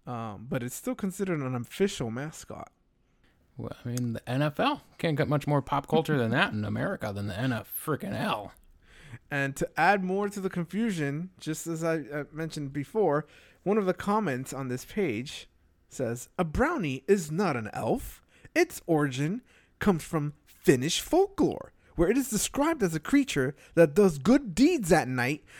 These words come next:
Speaker 1: and is much appreciated by homeowners. If someone messes with one, then they can become aggressive." <laughs>
Speaker 2: Now it's Finnish. <laughs>
Speaker 1: Now it's Finnish, exactly. So my total came out to be a fourteen point five.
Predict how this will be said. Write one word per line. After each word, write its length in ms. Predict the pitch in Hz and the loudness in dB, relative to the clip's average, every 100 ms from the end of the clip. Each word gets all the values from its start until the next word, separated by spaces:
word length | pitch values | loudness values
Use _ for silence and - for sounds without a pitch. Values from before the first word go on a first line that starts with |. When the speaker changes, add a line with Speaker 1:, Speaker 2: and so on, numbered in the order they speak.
| 151 | 2
Speaker 1:
and 100 | 180 | 6
is 160 | 185 160 | 6 6
much 260 | 220 302 | 0 0
appreciated 640 | 302 - 247 - 185 147 151 | -2 0 -2 0 -2 -2 0
by 120 | 170 | -2
homeowners. 640 | 190 233 220 - - - - _ _ _ - | 0 0 0 -2 -10 -20 -20 _ _ _ -10
If 120 | 127 | -4
someone 420 | - 254 226 127 107 | 4 6 6 2 -2
messes 400 | 151 247 208 147 | 2 2 2 0
with 160 | 139 | -2
one, 260 | 117 123 139 _ _ - | -2 -8 -10 _ _ 0
then 340 | 147 226 220 120 | 8 8 8 2
they 100 | 98 | -4
can 120 | 131 | -6
become 280 | 107 - 101 | -8 -8 -10
aggressive." 760 | 69 - 135 - - - - - _ | -10 -2 -2 -2 -6 -16 -20 -20 _
<laughs> 60 | - _ _ _ - | -16 _ _ _ -4
Speaker 2:
Now 120 | 180 214 | -2 0
it's 120 | - | 0
Finnish. 480 | 381 403 294 - - _ 147 | 2 4 2 -4 -8 _ 0
<laughs> 600 | 143 151 - 143 311 185 | 2 0 0 4 6 4
Speaker 1:
Now 260 | 190 151 | 4 4
it's 140 | 196 - | 2 2
Finnish, 400 | - 165 135 - | 0 2 0 -2
exactly. 680 | 143 143 151 139 95 92 - - - - - _ _ _ | -2 2 2 2 -4 -12 -12 -16 -16 -18 -20 _ _ _
So 260 | - 147 | -4 -2
my 300 | 139 151 180 | -2 -4 -4
total 500 | 180 - 160 143 135 | -6 -4 -2 0 -2
came 360 | 131 165 147 143 | -4 -4 -4 -2
out 240 | 143 120 | -4 -6
to 140 | - 147 | -8 -10
be 420 | 135 117 110 98 | -6 -6 -6 -8
a 120 | 110 | -10
fourteen 460 | 131 - 135 - 131 | -12 -10 -10 -8 -6
point 260 | - - - | -4 -6 -10
five. 240 | - 82 | -20 -20